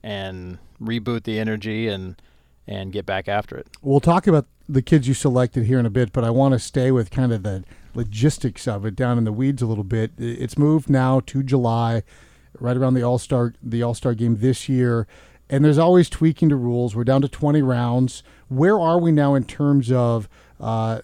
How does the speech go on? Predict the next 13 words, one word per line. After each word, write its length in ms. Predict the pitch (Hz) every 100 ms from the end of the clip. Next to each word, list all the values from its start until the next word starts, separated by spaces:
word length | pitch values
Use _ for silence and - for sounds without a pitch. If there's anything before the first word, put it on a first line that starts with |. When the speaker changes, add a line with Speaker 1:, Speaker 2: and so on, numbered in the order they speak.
| -
Speaker 2:
bringing 360 | 117 156 165
back 240 | 147 147 -
the 80 |
draft 400 | 117 131 135 -
and 100 | 131
follow 320 | - 135 147 147
was 160 | 147
something 360 | - 151 139 151
that 100 | 151
was 160 | 143
being 180 | 117 151
discussed. 560 | 143 135 - 143 143 -
Also, 680 | 127 139 156 - 143 139